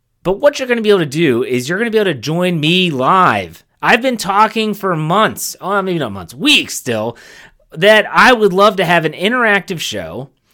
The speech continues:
where I can talk with my fans, they can ask questions, and it would actually be like a call-in show.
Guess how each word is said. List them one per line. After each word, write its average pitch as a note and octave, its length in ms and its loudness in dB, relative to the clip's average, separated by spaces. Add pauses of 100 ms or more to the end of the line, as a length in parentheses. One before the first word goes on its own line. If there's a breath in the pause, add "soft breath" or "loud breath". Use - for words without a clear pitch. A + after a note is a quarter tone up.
(160)
where D3 180 -2
I F#3+ 160 2
can G3+ 220 -4
talk F3 340 -2
with F3 140 -4
my D3+ 180 -2
fans, A2 640 -8
they D#3+ 220 2
can G#3 160 0
ask G3+ 240 0
questions, B2+ 580 -6
and D3+ 140 -4
it F3 60 0
would G3 120 0
actually G#3+ 280 -2
be C#3+ 100 -4
like D3+ 160 -2
a D#3+ 40 -16
call-in F#3+ 480 -2
show. D2+ 340 -14